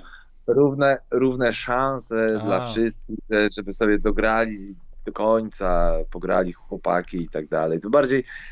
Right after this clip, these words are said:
Speaker 1: takie bardziej, wiesz, no mówię, no i bardziej, więcej ideologii niż samego realnego, <clears throat> realnego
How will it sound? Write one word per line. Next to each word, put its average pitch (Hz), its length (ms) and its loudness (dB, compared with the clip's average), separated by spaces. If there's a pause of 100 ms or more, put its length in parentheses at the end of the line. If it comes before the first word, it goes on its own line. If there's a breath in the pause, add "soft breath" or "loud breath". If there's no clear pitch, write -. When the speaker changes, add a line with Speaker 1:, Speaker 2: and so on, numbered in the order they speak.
(120)
Speaker 1:
takie 196 280 2
bardziej, 196 360 0
wiesz, 185 300 2
no 170 60 -4
mówię, 151 360 2
no 147 160 -6
i 170 220 -8
bardziej, 190 440 0
więcej 190 360 0
ideologii 165 560 2
niż 131 240 -10
samego 131 640 2
realnego, 135 600 0 (140)
<clears throat> 165 180 -2
realnego 127 580 2